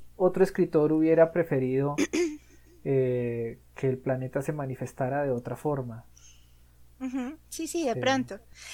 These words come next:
Speaker 2: Pero además tú hablaste de ese otro, y es la otredad absoluta, ¿no?
Speaker 1: Sí.
Speaker 2: Es el otro
Speaker 1: Este es el otro máximo. <laughs> Este es el
Speaker 2: <laughs> Lleva-,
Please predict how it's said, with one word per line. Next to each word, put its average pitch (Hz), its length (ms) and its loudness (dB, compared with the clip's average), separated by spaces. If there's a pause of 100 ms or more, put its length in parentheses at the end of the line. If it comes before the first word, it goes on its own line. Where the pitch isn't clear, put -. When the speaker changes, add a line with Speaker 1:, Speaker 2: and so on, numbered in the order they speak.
(120)
Speaker 2:
Pero 302 140 10
además 277 220 6
tú - 80 2
hablaste 339 320 2
de 370 120 4
ese 359 220 2
otro, 381 300 2
y 233 120 0
es 240 80 0
la 277 140 4
otredad 294 400 4
absoluta, 254 640 -2
¿no? 214 180 -10 (160)
Speaker 1:
Sí. 127 400 -2 (180)
Speaker 2:
Es 262 200 2
el 294 160 8
otro 320 280 8
Speaker 1:
Este - 140 8
es 165 40 12
el 165 60 10
otro 170 260 10
máximo. 131 600 4
<laughs> 147 260 0
Este 160 280 0
es - 120 2
el 165 120 6
Speaker 2:
<laughs> 311 100 12
Lleva-, 277 300 12